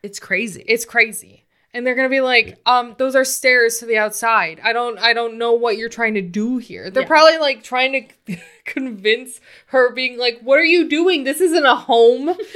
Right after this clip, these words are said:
Speaker 2: <laughs>
Speaker 1: So she bought an unfurnished eight-room farmhouse in the Santa Clara Valley and began what could only be described as the world's longest home renovation.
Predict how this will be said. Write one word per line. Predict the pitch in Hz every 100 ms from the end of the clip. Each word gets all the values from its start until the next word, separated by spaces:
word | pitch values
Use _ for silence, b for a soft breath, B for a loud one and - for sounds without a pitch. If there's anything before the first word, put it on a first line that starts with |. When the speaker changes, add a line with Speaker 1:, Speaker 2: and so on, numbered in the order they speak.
| - 392 -
Speaker 2:
<laughs> | 370 - _ _ _
Speaker 1:
So | - - 330 330 - _ _ _ _ _ -
she | - - 202 311 339 381 - _
bought | 254 240 208 226 262 - -
an | 240 240 -
unfurnished | 233 330 330 277 277 - -
eight-room | 208 208 240 294
farmhouse | 294 185 196 202 - 165 165 262 - -
in | - 202 190 196 _
the | 196
Santa | 190 185 202
Clara | 240 277 277
Valley | 190 165 175 240 - b b b b _ _ _ _ _ -
and | 240 233 208
began | 233 220 226 233 247
what | 254 208 226 -
could | 214
only | - 226 302
be | 302
described | 294 302 - 339 262
as | 226
the | 214
world's | 190 180 208 220 - _
longest | 170 170 185 208 226 -
home | - 180 175
renovation. | 160 156 113 - - -